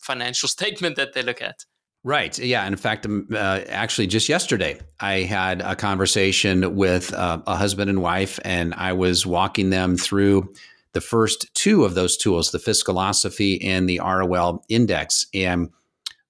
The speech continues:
Speaker 2: we spent an hour and a half going through those two tools. And what we ended up with was a few what I call action items.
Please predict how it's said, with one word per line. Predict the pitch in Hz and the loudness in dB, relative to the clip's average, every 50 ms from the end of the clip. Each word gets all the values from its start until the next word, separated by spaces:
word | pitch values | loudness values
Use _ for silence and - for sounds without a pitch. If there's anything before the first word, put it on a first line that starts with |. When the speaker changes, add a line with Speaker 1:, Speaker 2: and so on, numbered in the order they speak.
| _ _ - | _ _ -6
Speaker 2:
we | 104 107 | -4 -2
spent | - - 131 117 110 | -2 0 0 0 0
an | 101 - | 0 0
hour | - 101 113 | 0 2 2
and | 123 123 | 2 2
a | 113 | 2
half | 101 127 135 123 78 - - - - - _ _ _ _ _ _ _ _ _ | 0 0 0 0 -2 -4 -8 -14 -18 -20 _ _ _ _ _ _ _ _ _
going | - 98 98 101 98 | -2 0 0 2 2
through | - 107 95 | 2 2 2
those | 90 92 95 92 - | 4 4 2 2 2
two | - - 92 | 2 2 2
tools. | 87 - - 107 95 76 69 69 - - - _ - _ _ _ _ _ _ _ _ _ _ - | 2 2 2 2 2 2 0 0 -2 -2 -4 _ -16 _ _ _ _ _ _ _ _ _ _ -6
And | 95 92 90 90 87 90 87 85 87 - _ _ _ _ _ _ _ _ _ _ | -4 -2 -2 0 0 -2 -2 -4 -6 -10 _ _ _ _ _ _ _ _ _ _
what | 120 113 101 98 | -2 -2 0 0
we | 104 110 | 2 2
ended | 110 107 98 90 | 2 2 0 0
up | 98 135 196 208 - - | 0 0 0 0 0 0
with | 101 92 90 95 - - | 0 0 0 0 -2 -4
was | 101 98 95 92 92 92 90 90 - - - _ _ _ _ - | -2 0 2 2 2 2 2 2 0 -2 -4 _ _ _ _ -4
a | 98 95 92 92 92 90 90 87 87 87 90 _ _ - _ _ | -2 0 0 2 2 2 2 2 0 -2 -4 _ _ -20 _ _
few | - - - - 123 120 123 123 | -12 -8 -4 0 2 4 4 4
what | 113 104 101 101 | 4 2 2 0
I | 98 104 | 0 -2
call | 101 - - 101 92 90 - - | -2 -2 -2 -2 0 -2 -2 -4
action | 98 98 107 - - - 98 87 | -6 -6 -4 -4 -2 -2 -2 -2
items. | 82 78 73 - 64 - - - - | -2 -2 -4 -6 -8 -4 -2 -2 -2